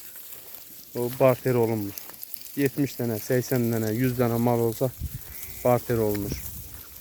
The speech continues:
Əlli, altmış dənə, bax belə. Qoyun hamısı birinci, ikinci qarnına şişəklərdir. Bir ilin quzusudur bu qoyun, bir ilin. Keçən il bunu quzuluğunu alıb.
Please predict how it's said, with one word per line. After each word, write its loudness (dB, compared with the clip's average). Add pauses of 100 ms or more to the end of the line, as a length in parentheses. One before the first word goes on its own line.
(680)
Əlli, 6
altmış -2
dənə, 0
bax 0
belə. 0 (1900)
Qoyun 4
hamısı 4
birinci, 6
ikinci 2
qarnına 4
şişəklərdir. 0 (880)
Bir 10
ilin 8
quzusudur -2
bu -8
qoyun, -2
bir 6
ilin. -2 (1500)
Keçən 6
il 4
bunu 2
quzuluğunu 0
alıb. -16